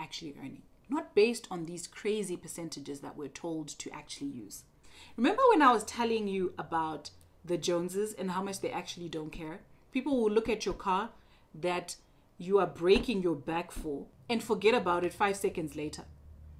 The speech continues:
Buy a car that makes sense for your circumstances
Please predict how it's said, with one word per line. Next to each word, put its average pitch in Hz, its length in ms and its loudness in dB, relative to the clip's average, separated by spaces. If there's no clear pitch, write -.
Buy 233 200 12
a 269 120 8
car 214 480 4
that 180 300 -4
makes 202 300 0
sense 185 420 0
for 175 120 2
your 208 260 8
circumstances 151 1000 -4